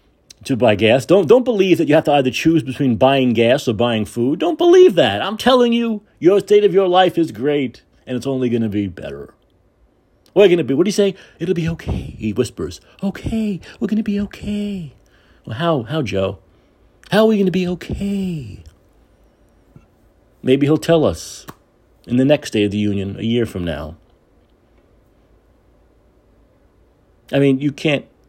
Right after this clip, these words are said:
it is totally tone deaf, and I can't say this enough, to say we're better off now than a year ago. He said we're better off now than a year ago.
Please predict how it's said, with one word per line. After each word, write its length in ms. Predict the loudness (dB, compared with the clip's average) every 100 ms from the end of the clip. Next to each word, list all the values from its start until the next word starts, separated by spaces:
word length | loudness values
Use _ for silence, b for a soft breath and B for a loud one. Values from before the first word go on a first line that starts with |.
| 2
it 100 | 6
is 140 | 6
totally 320 | 4 4 4 2
tone 300 | 2 2 0
deaf, 500 | -2 -6 -12 -20 _ -6
and 100 | -2
I 40 | 0
can't 240 | 2 2
say 100 | 2
this 160 | 0 -2
enough, 260 | -4 -4
to 100 | -6
say 180 | 2 4
we're 160 | 4 2
better 300 | 2 2 2
off 120 | 0
now 200 | -2 -2
than 100 | -2
a 60 | -2
year 180 | -4
ago. 320 | -6 -8 -12 -16 _ _ _ _ _ _ _ _ _ _ _ _ _ _
He 140 | 0
said 200 | 4 4
we're 80 | 4
better 260 | 4 4 4
off 180 | 0 -2
now 240 | -2 -2
than 160 | -2 -2
a 40 |
year 260 | -2 -6 -8
ago. 340 | -10 -14 -16